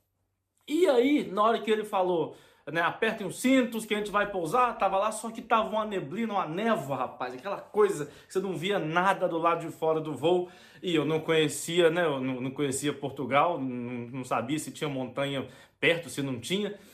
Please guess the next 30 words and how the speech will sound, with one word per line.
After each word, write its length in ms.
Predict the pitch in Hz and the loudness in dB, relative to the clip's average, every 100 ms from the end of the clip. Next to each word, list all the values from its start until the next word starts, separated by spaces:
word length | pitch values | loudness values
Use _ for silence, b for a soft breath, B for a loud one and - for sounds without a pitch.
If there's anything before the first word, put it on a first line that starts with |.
| B B | B B
E 180 | 160 175 | 0 2
de 140 | 170 165 | 4 4
repente 320 | 156 170 180 | 2 0 -2
ele 120 | 165 | -4
começa 360 | 165 160 160 156 | -2 0 0 0
a 20 | |
descer, 300 | 135 120 196 | -4 -4 -4
aquilo 280 | 170 185 170 | -2 -2 -2
eu 40 | |
já 160 | 170 165 | -2 -2
peguei 320 | - 160 165 | -4 -6 -4
na 140 | 156 | -4
mão 160 | 147 156 | -4 -4
da 80 | 151 | -4
minha 140 | 151 | -4
mulher 320 | 147 139 143 | -2 -2 0
ali, 440 | 135 139 202 220 B B B | 0 0 0 -2 B B B
já 140 | 160 | -2
comecei 420 | 151 165 165 160 202 | -2 -2 -2 0 -2
a 60 | |
conversar 480 | 214 220 220 - 220 | -2 0 0 0 -2
com 120 | 262 | -2
Deus, 480 | 240 233 220 - - | 2 4 2 -4 -6
né? 320 | 214 233 226 - | -2 -2 -4 -8
Já 120 | 151 | -6
falei, 240 | 170 165 | -2 -4
"Senhor, 400 | 160 170 165 185 | -4 -8 -6 -6
é 80 | 226 | -4
hoje, 380 | 226 233 220 202 | -2 -2 -4 -6
né? 260 | 214 214 | -8 -8